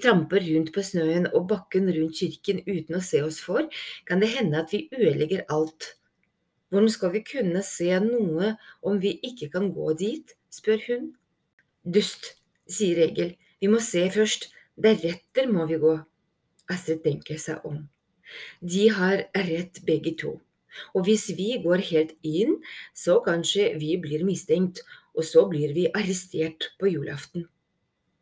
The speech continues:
"Kjenner dere noen som jobber der?" spør hun. "Laila på kontoret er venninne med mormor", sier Emma. "Hun bor der." Hun peker på et hus på andre siden av veien,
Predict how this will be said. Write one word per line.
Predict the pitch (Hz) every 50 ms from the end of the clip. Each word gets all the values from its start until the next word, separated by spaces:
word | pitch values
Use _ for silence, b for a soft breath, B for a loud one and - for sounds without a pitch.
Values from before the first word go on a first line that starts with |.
| _ _ _ -
"Kjenner | 247 226 190 180 180 175
dere | 170 151 156 180 185
noen | 190 202 190 160 151 151
som | 143 - 185
jobber | 190 185 165 143 151 156 156
der?" | 147 190 262 311 -
spør | - - - 247 240 247 247
hun. | 240 277 320 330 - _ _ _ _ _ _ _ _ _ _ - 190
"Laila | 202 180 156 151 160 160
på | 175 180 208
kontoret | 208 214 202 - 180 165 156 175 220 277 262 - B B B B B B
er | - 175 180
venninne | 214 285 320 339 311 214 151 151 156 170
med | 196 220 208
mormor", | 175 160 156 160 170 190 - - B B B B B B
sier | - - 175 165 160 160 160 156
Emma. | 156 156 156 160 - _ _ _ _ _ _ - -
"Hun | 220 277 277
bor | 190 151 151 151 160
der." | 175 185 180 - - _ _ _ _ _ _ _ _ _ _ _ _ -
Hun | 160 180 175
peker | 196 196 165 143 - 143 139
på | - 160
et | 160 160 - -
hus | 165 175 196 190 185 -
på | 185 - - -
andre | 226 170 139 143 156 151
siden | - 151 147 143 147 165 170 160 - - -
av | 170 156 156
veien, | 151 165 170 170 170 165